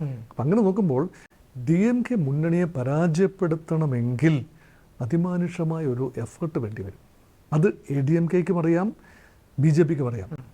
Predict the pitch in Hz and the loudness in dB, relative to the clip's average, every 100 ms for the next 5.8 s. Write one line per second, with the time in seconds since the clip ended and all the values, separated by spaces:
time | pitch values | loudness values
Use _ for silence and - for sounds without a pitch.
0 | - 135 180 233 127 123 165 - - - | -4 -2 0 0 0 -2 -4 -8 -20 -20
1 | - _ _ - 175 269 - 165 170 180 | -20 _ _ 2 4 2 0 0 2 2
2 | 156 - 202 202 196 180 180 135 139 143 | 0 0 0 0 0 -2 0 0 0 -2
3 | 127 127 - - _ - 147 156 - 151 | -2 -6 -8 -12 _ -2 2 2 0 0
4 | 156 170 175 127 156 180 175 175 156 131 | 2 2 2 2 2 2 2 0 -2 0
5 | 156 156 - 175 - - 156 | 0 0 -4 -4 -4 -2 -2